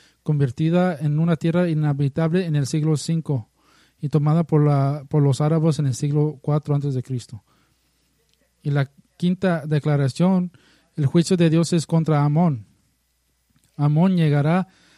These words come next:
llegaría a ser conocida por su horrible cruel-, crueldad. Llegaron contra Galaad, la región al es-, al este del río de Jordán, ocupada por la tribu de Rubén,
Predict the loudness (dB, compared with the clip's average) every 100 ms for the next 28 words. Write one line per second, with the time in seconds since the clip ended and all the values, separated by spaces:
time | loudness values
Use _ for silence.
0 | _ -2 0 2 2 2 2 0 0 -2
1 | 2 2 2 2 0 2 0 2 0 0
2 | -2 -2 0 2 2 0 -2 0 0 -2
3 | 0 2 2 0 0 0 -4 -10 _ _
4 | -4 0 2 2 2 0 2 0 0 0
5 | 2 2 0 -4 -14 _ _ _ -2 0
6 | 2 0 0 2 2 -2 -10 -10 -2 0
7 | 2 -2 -2 0 2 0 0 0 2 2
8 | 2 2 0 0 0 -2 -4 -6 -4 -2
9 | 0 0 2 0 0 -2 -2 -2 -4 -4
10 | -2 -2 0 -2 -2 0 0 -2